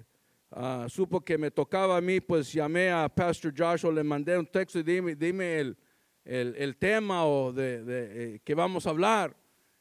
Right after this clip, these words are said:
Y entonces me, me dio el tema y,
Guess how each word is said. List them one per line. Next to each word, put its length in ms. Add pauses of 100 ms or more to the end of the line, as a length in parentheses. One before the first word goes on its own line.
(200)
Y 140
entonces 400
me, 420
me 200
dio 240
el 340
tema 500
y, 380